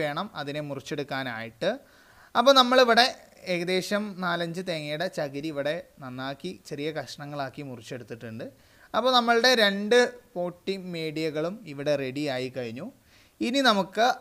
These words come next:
അടുത്ത മിക്സിങ് കാര്യങ്ങളൊക്കെ നോക്കാം. അപ്പോൾ അതിനായിട്ട് ഞാൻ ഇവിടെ കുറച്ച് കടലപ്പിണ്ണാക്ക് എടുത്തിട്ടുണ്ട്, കൂടെ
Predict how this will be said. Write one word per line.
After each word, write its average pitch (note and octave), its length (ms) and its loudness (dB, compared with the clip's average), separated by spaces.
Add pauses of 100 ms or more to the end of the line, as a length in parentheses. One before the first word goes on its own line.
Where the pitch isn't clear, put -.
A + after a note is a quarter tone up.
അടുത്ത E3 200 -8 (100)
മിക്സിങ് D#3+ 460 -8 (180)
കാര്യങ്ങളൊക്കെ C3+ 580 -6
നോക്കാം. C#3+ 320 -2 (800)
അപ്പോൾ F#3+ 240 4
അതിനായിട്ട് F#3+ 540 4 (220)
ഞാൻ E3 180 -4
ഇവിടെ F3 260 0
കുറച്ച് D#3 440 0
കടലപ്പിണ്ണാക്ക് F3+ 680 2
എടുത്തിട്ടുണ്ട്, C#3 540 -2 (220)
കൂടെ D3+ 280 0